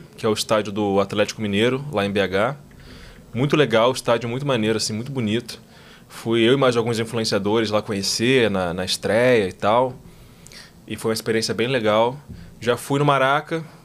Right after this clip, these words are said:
fui a convite pra ver o Fla-, um Fla-Flu no Maracanã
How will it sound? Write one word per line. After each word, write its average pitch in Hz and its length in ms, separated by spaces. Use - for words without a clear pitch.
fui 113 560
a 104 60
convite 110 640
pra 104 160
ver 101 120
o 104 60
Fla-, 113 220
um 107 100
Fla-Flu 120 580
no 127 60
Maracanã 107 680